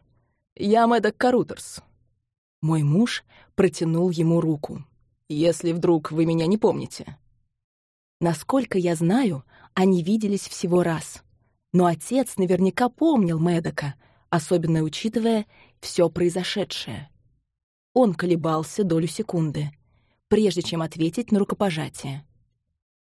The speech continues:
«Я помню. И уже знаю обо всём». В его взгляде ясно читалось предупреждение. «Здесь самое лучшее место для подобных разговоров, и я много чего должен сказать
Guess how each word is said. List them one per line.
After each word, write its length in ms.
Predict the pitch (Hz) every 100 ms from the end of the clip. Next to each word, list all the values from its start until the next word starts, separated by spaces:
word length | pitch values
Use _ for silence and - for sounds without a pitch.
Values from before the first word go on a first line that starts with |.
| _ -
«Я 240 | 165 185
помню. 500 | 269 254 185 202 240 _ _ _ _ _ _ _ -
И 160 | 208
уже 320 | 208 175 185 165
знаю 640 | 160 165 269 311 185 156
обо 180 | 170 180
всём». 500 | 208 - - 104 - _ _ _ _ _ _ _ _ _
В 100 | 143
его 220 | 156 170
взгляде 720 | 170 151 156 175 220 170 156 - _ _
ясно 480 | 165 160 220 - 180
читалось 460 | 185 - 226 220
предупреждение. 960 | - 202 214 247 233 208 175 160 - 151 - _ _ _ _ _ _
«Здесь 460 | 170 165 320 440 -
самое 460 | - 247 214 190
лучшее 420 | 208 180 - 170 160
место 420 | 220 233 - 170
для 160 | 170
подобных 480 | 165 156 175 160 160
разговоров, 720 | 170 156 180 165 147 - - - _ _ -
и 80 | 175
я 180 | 160 156
много 340 | 165 180 175
чего 240 | - 170
должен 340 | 160 165 170 165
сказать 600 | - 160 160 170 233